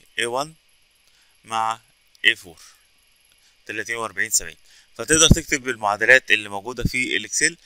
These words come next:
بس مش بنفس القوة، وهتفقد ميزة اللي هو إن هو يطور نفسه بنفسه. دي ملحوظة بقولها على أساس محدش، آه، يفتكر إن هو بيجمع مع نفسه، تمام؟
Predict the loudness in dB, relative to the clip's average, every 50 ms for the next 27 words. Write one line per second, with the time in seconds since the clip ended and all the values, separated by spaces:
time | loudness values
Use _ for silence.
0 | -20 -20 -20 -20 _ 2 4 6 6 6 4 2 0 0 4 4 6 6 6 4
1 | 2 -4 -10 -8 -8 -6 -4 -4 -2 -2 -4 -4 -8 -10 -8 -6 -8 -6 -8 -8
2 | -10 -8 -8 -12 -10 -10 -10 -10 -10 -12 -14 -10 -8 -8 -8 -8 -10 -12 -12 -10
3 | -10 -10 -10 -8 -8 -6 -6 -8 -8 _ _ -20 -20 -20 -20 _ _ -2 -2 -2
4 | -2 -2 -4 -4 -2 0 0 0 2 2 0 0 0 0 0 0 0 0 0 -4
5 | _ _ _ _ _ -12 -8 -8 -8 -8 -8 -6 -2 2 4 4 4 4 2 -4
6 | -8 -6 -4 -4 -4 -2 0 2 2 2 2 0 -6 -20 -20 -20 -20 -20 _ _
7 | -6 -4 -2 -2 -2 -4 -4 -6 -8 -10 -12 -10 -8 -6 -2 2 2 2 2 0
8 | 0 2 2 2 2 2 2 4 4 4 4 2 0 -2 -2 -2 -2 -4 -4 -4
9 | -8 -10 -10 -12 _ _ _ _ _ _ _ _ _ _ _ _ _ _ -20 -18
10 | -18 -18 -20